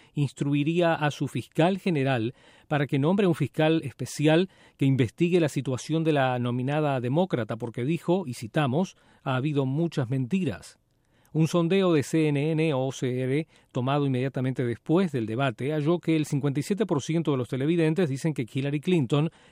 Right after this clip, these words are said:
ganó el debate, contra el treinta y siete por ciento que piensa que Donald Trump triunfó.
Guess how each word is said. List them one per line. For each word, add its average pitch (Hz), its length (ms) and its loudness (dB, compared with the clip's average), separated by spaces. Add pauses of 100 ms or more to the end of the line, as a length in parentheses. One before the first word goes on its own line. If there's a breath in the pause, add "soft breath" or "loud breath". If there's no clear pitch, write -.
ganó 139 400 2
el 156 80 2
debate, 135 440 0
contra 156 280 2
el 131 80 0
treinta 127 220 -2
y - 20 -2
siete 147 240 -2
por 180 120 0
ciento 156 480 0 (300 soft breath)
que 131 140 -2
piensa 160 340 0
que 131 120 -2
Donald 165 440 2
Trump 131 320 0
triunfó. 123 560 -2